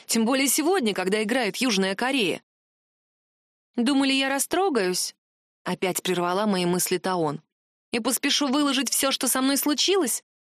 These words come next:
Хотели пожалеть меня, подбодрить, взять обещание звонить, когда будет грустно?»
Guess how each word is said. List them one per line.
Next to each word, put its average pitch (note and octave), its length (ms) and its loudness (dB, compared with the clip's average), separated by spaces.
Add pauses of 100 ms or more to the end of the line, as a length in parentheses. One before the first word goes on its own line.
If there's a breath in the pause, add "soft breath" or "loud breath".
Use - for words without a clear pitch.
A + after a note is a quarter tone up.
(220)
Хотели - 320 0
пожалеть F4+ 500 0
меня, A3 220 2
подбодрить, A3 680 0 (440 loud breath)
взять A#3+ 360 0
обещание A#3+ 560 2
звонить, G#3+ 500 0
когда A#3+ 260 0
будет A#3+ 240 0
грустно?» C4 520 0